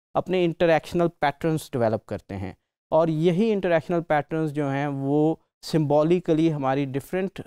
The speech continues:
रिलीजियस प्रैक्टिसेस के अंदर रिफ्लेक्ट होते हैं। तो it's very important to see कि it's a food for thought for you as well, कि ये देखा जाए कि पाकिस्तान के अंदर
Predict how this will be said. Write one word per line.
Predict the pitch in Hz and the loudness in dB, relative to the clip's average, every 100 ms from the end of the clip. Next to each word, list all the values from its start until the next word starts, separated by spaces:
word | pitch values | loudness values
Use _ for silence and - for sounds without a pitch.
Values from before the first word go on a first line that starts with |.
| 135 | -8
रिलीजियस | 143 143 160 | -4 -2 -2
प्रैक्टिसेस | - - 135 151 - 156 | -4 -6 -4 -4 -4 -6
के | - | -4
अंदर | 123 120 170 196 - | -4 -2 -4 -6 -8
रिफ्लेक्ट | 135 - 110 - - | -8 -2 -4 -4 -10
होते | 95 104 | -10 -8
हैं। | 98 98 _ _ _ - | -8 -10 _ _ _ -2
तो | 165 | 0
it's | 151 - 170 - | 0 -4 -4 -4
very | 151 180 196 | -2 0 0
important | 190 170 165 170 | 0 -2 0 -2
to | 170 | -4
see | 160 - 156 165 165 | -6 -2 0 0 -2
कि | 160 151 151 | 0 2 0
it's | 139 143 | -2 -6
a | |
food | 156 147 - | -4 -4 -4
for | 143 | 0
thought | 135 135 - | 2 2 -2
for | 139 131 | -4 -2
you | 139 147 | 0 0
as | 135 | 0
well, | 139 151 160 | 0 0 0
कि | 156 147 _ _ _ - | -2 -4 _ _ _ -4
ये | 147 165 | 2 2
देखा | 160 - 165 | 2 2 2
जाए | 160 160 156 | 4 4 2
कि | - 160 | 0 0
पाकिस्तान | 156 135 139 143 151 143 151 | 2 -2 -2 -4 -2 -2 -2
के | 147 | 0
अंदर | 143 131 135 143 143 | -2 0 2 2 2